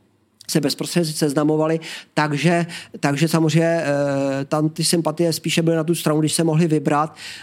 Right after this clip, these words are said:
A pak samozřejmě v rámci tohohle z toho, když už tam mluvíme,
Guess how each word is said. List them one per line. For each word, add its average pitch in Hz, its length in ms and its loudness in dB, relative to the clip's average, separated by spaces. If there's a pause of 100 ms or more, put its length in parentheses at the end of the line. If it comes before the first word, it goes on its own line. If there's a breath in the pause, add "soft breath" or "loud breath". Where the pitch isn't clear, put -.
(140)
A 143 240 2
pak 147 200 -4
samozřejmě 165 680 2
v 143 60 -2
rámci 147 320 0
tohohle 165 400 0
z 160 80 -8
toho, 160 420 0 (300)
když 131 200 -4
už 147 100 0
tam 156 180 0
mluvíme, 151 420 2